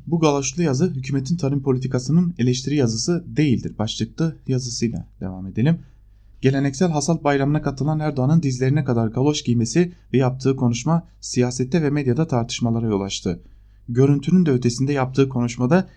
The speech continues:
"Eskiden buralarda biçer döver mi vardı, traktör mü vardı?" diyerek halkın hafızasıyla alay eden, "Yok artık" dedirtecek laflar da etti Erdoğan. Peki Erdoğan, Atatü-, Atatürk'ün, Atatürk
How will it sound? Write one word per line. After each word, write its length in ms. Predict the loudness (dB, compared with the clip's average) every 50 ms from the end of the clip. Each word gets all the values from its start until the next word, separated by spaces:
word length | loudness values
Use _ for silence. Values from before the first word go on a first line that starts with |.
| -20 -8 -8
"Eskiden 420 | -8 -2 0 0 2 2 2 4
buralarda 440 | 4 4 4 4 4 4 2 0 0
biçer 320 | -2 -2 0 0 2 2
döver 240 | 4 4 4 4 4
mi 140 | 4 2 2
vardı, 380 | 2 0 2 0 -2 -2 -4 -8 -16 -14
traktör 480 | -6 -2 -2 -2 -2 0 0 2 2 2
mü 120 | 2 0
vardı?" 320 | 0 0 -2 -4 -6 -2 0
diyerek 340 | 2 2 2 2 0 -2 -6 -14 -20 -16 -6
halkın 400 | -4 -4 -4 0 2 2 2 2
hafızasıyla 800 | 0 -4 -6 -6 -6 -8 -6 -6 -6 0 0 0 0 0 -2 -2
alay 240 | 0 0 0 0
eden, 320 | 2 4 4 2 2 0 -4 -14 -20 -8 0
"Yok 280 | 2 2 2 0 -4 -6
artık" 380 | -6 -4 -4 -4 -8 -6 -4
dedirtecek 720 | -4 -2 -2 -4 -2 -2 -2 0 0 -2 -2 -4 -8 -4 -4
laflar 420 | -2 -2 -2 -2 -2 -2 -2 -2
da 60 | -4
etti 280 | -4 -4 -8 -8 -8 -8
Erdoğan. 460 | -6 -6 -6 -4 -4 -4 -4 -6 -10 -16 -20 -20 -20 -20 -20 -20 -20 -20 -20 -20 -20 -6 -4
Peki 200 | -4 -2 0 0
Erdoğan, 400 | 0 0 2 2 0 0 0 -4 -14 -16 -16
Atatü-, 380 | -6 -6 -6 -4 -4 -6 -6 -6
Atatürk'ün, 600 | -4 -4 -4 -4 -4 -6 -4 -2 -2 -2 -2 -4 -6
Atatürk 420 | -6 -4 -4 -2 0 -2 -2 -2